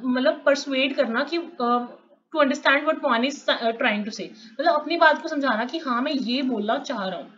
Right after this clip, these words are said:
persuade कर रहा हूँ आपको, ठीक है, मना रहा हूँ kind of, या आपको समझा रहा हूँ कि हाँ मेरा ये पर्सपेक्टिव है। तो इसमें ना आपको cognitive processing समझने की थोड़ी सी need है।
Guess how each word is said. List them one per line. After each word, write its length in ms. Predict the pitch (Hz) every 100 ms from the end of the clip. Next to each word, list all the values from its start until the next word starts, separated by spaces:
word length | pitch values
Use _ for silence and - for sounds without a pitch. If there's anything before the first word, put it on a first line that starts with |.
| _
persuade 540 | 269 269 269 247 254 240
कर 120 | 208
रहा 100 | 165
हूँ 140 | 147 156
आपको, 340 | - 277 330 - - -
ठीक 140 | 302
है, 80 | 427 285
मना 300 | 277 247 226
रहा 120 | 233
हूँ 120 | 233
kind 200 | 254 220
of, 120 | 247 320
या 80 |
आपको 280 | 285 254 320
समझा 300 | 330 220 220
रहा 140 | 208 214
हूँ 100 | 226
कि 100 | 311
हाँ 100 | 339
मेरा 200 | 254 220
ये 160 | 226
पर्सपेक्टिव 540 | 311 - - 196 - -
है। 120 | - - - _ -
तो 60 |
इसमें 240 | 359 349 370
ना 80 | 392
आपको 200 | - 370
cognitive 540 | 349 269 285 - 330
processing 480 | 330 320 285 285 294
समझने 400 | 277 262 254 254
की 80 | 294
थोड़ी 260 | 285 254
सी 140 | 302 294
need 260 | 208 190
है। 140 | 285